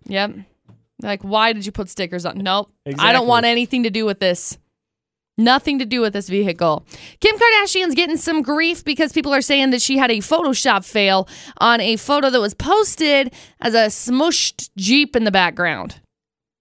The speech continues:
Speaker 1: It's just, like, smashed.
Speaker 2: <laughs>
Speaker 1: Turns out it's a mirrored effect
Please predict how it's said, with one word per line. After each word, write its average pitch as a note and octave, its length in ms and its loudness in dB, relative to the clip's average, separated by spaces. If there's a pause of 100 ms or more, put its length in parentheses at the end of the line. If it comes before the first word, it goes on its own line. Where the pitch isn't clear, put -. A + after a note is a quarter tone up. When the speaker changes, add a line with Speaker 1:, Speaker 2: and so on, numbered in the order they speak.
(320)
Speaker 1:
It's G3 160 -2
just, G#3+ 220 0
like, G3 220 0 (220)
smashed. A3 680 -2 (920)
Speaker 2:
<laughs> - 200 -10 (720)
Speaker 1:
Turns F#4 340 2
out D#4+ 300 2 (1200)
it's A3+ 180 -4
a A3 80 2
mirrored B3+ 560 2
effect F#3 640 -2